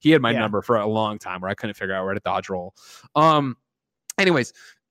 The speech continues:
Speaker 1: it w-, I was shocked that it wasn't, "Okay, these class, this class is gonna kick my ass and kill me." It was the, to your point, and where, and where I think we're on the same page even, is just, like, the journey of figuring out how to get up there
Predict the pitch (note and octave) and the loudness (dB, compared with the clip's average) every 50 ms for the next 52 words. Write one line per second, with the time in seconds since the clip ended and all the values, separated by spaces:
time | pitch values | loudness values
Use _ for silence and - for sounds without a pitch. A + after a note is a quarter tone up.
0 | _ _ - F3 F3+ E3+ E3 E3 - D3 D#3 F3 G3+ G3+ - - - E3+ D3+ D#3 | _ _ 0 0 0 2 2 2 4 4 6 6 6 4 2 2 2 2 2 2
1 | - - D3 C3+ - _ _ - C#3 C#3 C3+ B2 B2 C3 C#3+ D3 C#3 C#3+ C3 B2+ | 0 0 -2 -2 -2 _ _ -4 -4 -2 -2 2 4 4 4 4 2 0 -6 -6
2 | _ _ _ _ _ _ _ _ - C#3+ D3 C3+ C#3 C3 B2+ B2 B2+ C3 B2 - | _ _ _ _ _ _ _ _ 0 0 2 2 4 2 4 2 0 -2 0 0
3 | C#3 C3 C3 C3 B2 D#3 E3 - E3+ D#3 D3+ D3 C3+ B2+ C3 A#2+ - - B2 - | 0 0 0 0 -2 -2 0 2 2 2 2 0 -2 -4 -4 -6 -6 -8 -4 -2
4 | A#2+ A#2 G#2+ G2+ - G2 - A#2 G#2 F#2+ F2 D#2+ C#2+ _ _ _ _ _ - D3 | -2 -2 -2 -4 -8 -8 -8 -8 -8 -8 -12 -16 -20 _ _ _ _ _ -2 0
5 | D#3 - D3 D#3 D#3+ E3 E3 D3 B2 B2+ C#3 B2+ A#2 A#2 A2+ G#2+ - _ _ _ | 0 4 4 6 6 6 4 2 2 2 4 4 4 4 2 0 -2 _ _ _
6 | _ _ _ _ _ - - D#3 C3 - F3 F#3 F#3 C3+ - - F3+ F#3+ G#3 F3+ | _ _ _ _ _ -10 -10 -8 -4 0 2 2 2 2 0 0 -2 0 0 0
7 | C#3 - _ - C#3+ D3+ C#3 D3+ - - D3 C#3+ C#3 C#3+ C3+ C3 G3 G3+ G#3+ F#3 | -2 -6 _ -12 -8 -2 -2 -2 0 0 -2 0 2 2 2 2 2 2 2 0
8 | C#3+ C3 - C#3 A#2+ - D3+ D3+ D3 C3+ A#2+ A2+ G#2 G#2 G#2 G#2 G#2 - - B2+ | 0 0 -6 -6 -6 -2 0 0 0 0 -2 -4 -6 -6 -6 -8 -10 -8 -8 -8
9 | - - A#2 A2 G#2+ _ _ _ _ _ _ _ _ _ _ _ - C3 C3+ D#3+ | -4 -2 -2 -2 -2 _ _ _ _ _ _ _ _ _ _ _ -8 2 2 2
10 | D#3 C3+ A#2 A#2+ C#3 D#3 D#3+ F3 F#3 F#3 F3 E3 C#3 B2 B2+ C3 B2+ B2+ A#2+ A#2 | 4 4 2 2 4 4 4 4 2 2 2 2 2 4 4 4 4 2 0 -4
11 | A2+ - _ _ _ - - F3 F3 D#3+ D#3+ D3+ C#3 C3+ C3 - - - - C3 | -10 -14 _ _ _ 2 2 4 4 6 2 2 2 0 -2 -4 -8 -2 0 2
12 | C#3+ - - - A2+ - G2 F#2 D#2+ - _ - D#2+ - - | 2 2 0 -4 -8 -6 -8 -10 -10 -16 _ -18 -18 -18 -18